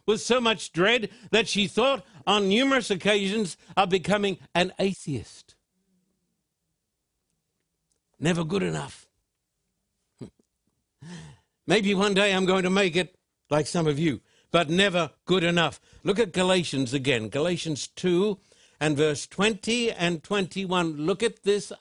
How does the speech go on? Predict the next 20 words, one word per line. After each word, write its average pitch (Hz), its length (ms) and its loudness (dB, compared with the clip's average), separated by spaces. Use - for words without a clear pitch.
again, 160 640 0
and 160 140 -6
let 208 280 -2
these 208 280 -2
words 202 400 0
sink - 400 -2
down 190 320 2
into 180 220 0
the 185 140 -2
mind. 170 540 0
"I 185 180 4
have 156 420 -2
been 233 380 0
crucified 208 840 -2
with 180 260 -2
Christ." 170 520 0
When? 147 380 -10
On 190 240 2
the 190 80 0
cross. - 800 -4